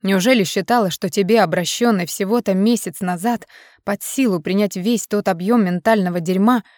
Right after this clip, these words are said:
что накопила за годы и годы эта безумная стерва? После Мурата сила в голову ударила?» Я бы хотела привести хоть какой-то аргумент в свою защиту,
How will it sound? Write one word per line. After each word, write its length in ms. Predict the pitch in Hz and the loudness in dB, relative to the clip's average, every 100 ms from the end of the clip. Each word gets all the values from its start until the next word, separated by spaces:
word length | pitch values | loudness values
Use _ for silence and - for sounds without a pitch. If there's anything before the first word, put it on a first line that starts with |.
| _ | _
что 200 | - - | -10 0
накопила 500 | 196 190 196 254 220 | 0 2 0 2 2
за 160 | 175 190 | 4 2
годы 400 | 196 254 175 170 | 4 0 0 -2
и 40 | |
годы 360 | 170 226 226 165 | -2 0 0 0
эта 220 | 160 185 | -4 -4
безумная 460 | 170 170 185 180 196 | -2 -2 0 -2 -4
стерва? 460 | - 190 170 151 _ _ _ _ _ _ | -4 -4 -4 -8 _ _ _ _ _ _
После 280 | 202 196 214 | -6 -2 2
Мурата 420 | 190 202 196 196 | 4 4 4 0
сила 340 | - 302 240 160 | -2 0 0 0
в 60 | |
голову 340 | 170 165 160 165 | 0 0 -2 -4
ударила?» 500 | 156 170 175 160 - _ _ _ _ 220 | -2 -2 -4 -12 -18 _ _ _ _ 0
Я 200 | 220 202 | 2 2
бы 100 | 202 | 2
хотела 400 | 208 254 262 202 | -2 0 0 0
привести 460 | 185 190 - 240 | -2 -4 -6 -8
хоть 220 | 214 202 | -6 -6
какой-то 460 | - 208 262 233 185 | -4 -2 -2 0 0
аргумент 560 | 175 190 214 254 202 - | 0 0 2 2 0 -8
в 60 | - | -10
свою 320 | 233 226 226 | -2 0 2
защиту, 540 | 240 - - 156 156 | 0 -4 -6 -8 -12